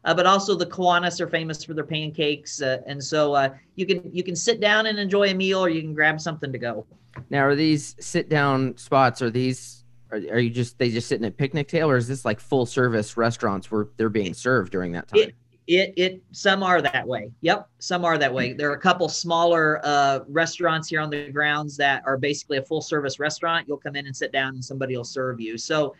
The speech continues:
Speaker 2: Wow.
Speaker 1: uh, al-, always a, an interesting balance here. Some of those are, are run by nonprofits, as I said, or they're longtime family operations that are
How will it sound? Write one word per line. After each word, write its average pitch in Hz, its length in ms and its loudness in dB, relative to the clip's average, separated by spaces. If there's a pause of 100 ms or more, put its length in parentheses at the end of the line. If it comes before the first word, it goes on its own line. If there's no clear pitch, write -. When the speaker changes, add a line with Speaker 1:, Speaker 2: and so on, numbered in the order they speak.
(140)
Speaker 2:
Wow. 95 100 -12
Speaker 1:
uh, 175 220 6
al-, 214 220 0 (320)
always 220 300 4
a, 180 200 2
an 180 80 -4
interesting 196 460 -6
balance 160 460 -2
here. 165 240 2
Some 190 200 -2
of 190 60 -2
those 170 220 6
are, 151 360 2
are 147 320 -2 (200)
run 175 240 4
by 156 100 2
nonprofits, 156 640 -4
as 151 100 -8
I 156 60 -2
said, 160 280 0
or 156 220 2
they're 147 220 0
longtime 151 580 -2
family 147 360 -6
operations 123 760 -6
that 117 380 -8
are 117 320 -4